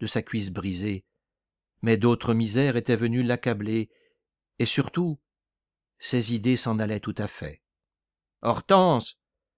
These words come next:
je veux retourner chez moi ! » Comme elle n'approchait pas assez vite à son gré, il l'accoutra laidement d'injures.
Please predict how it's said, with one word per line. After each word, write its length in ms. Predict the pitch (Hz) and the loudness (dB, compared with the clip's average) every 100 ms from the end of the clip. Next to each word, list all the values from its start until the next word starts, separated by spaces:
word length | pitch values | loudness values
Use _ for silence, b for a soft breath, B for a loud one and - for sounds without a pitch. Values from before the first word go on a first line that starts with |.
| _ | _
je 120 | - 147 | -4 4
veux 100 | 202 | 4
retourner 380 | - 202 214 | 6 6 8
chez 180 | 185 220 | 6 6
moi ! » 500 | 214 220 220 185 113 _ _ _ _ _ _ _ _ _ _ _ _ _ _ | 6 6 6 6 2 _ _ _ _ _ _ _ _ _ _ _ _ _ _
Comme 180 | - 117 | 0 2
elle 140 | 117 113 | 2 2
n'approchait 420 | 117 - 120 113 | 0 -2 -2 -2
pas 220 | 123 110 | -2 -2
assez 220 | 110 - | -2 -4
vite 200 | 107 120 | -4 -4
à 40 | 110 | -4
son 200 | - 107 | -2 -4
gré, 340 | 104 139 139 _ _ _ _ _ _ _ | -2 -4 -4 _ _ _ _ _ _ _
il 240 | 143 135 131 | 4 6 6
l'accoutra 520 | 139 - 131 - 139 | 4 0 -4 0 2
laidement 480 | 120 127 123 123 123 | 2 2 2 0 0
d'injures. 640 | 131 123 107 85 69 - | 2 2 0 -4 -8 -18